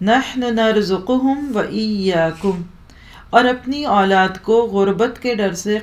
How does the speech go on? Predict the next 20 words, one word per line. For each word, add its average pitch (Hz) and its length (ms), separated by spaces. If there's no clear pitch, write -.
कत्ल 196 380
मत 180 220
करो, 170 320
हम 262 260
इनको 208 420
रिस्क 196 380
देते 175 300
हैं 220 360
और 175 160
तुमको 156 420
भी। 143 220
यहाँ 202 260
आप 214 60
देखिए, 226 280
इय्याकुम 220 920
का 233 120
लफ्ज़ 220 280
जो 220 80
है 220 100
ये 233 260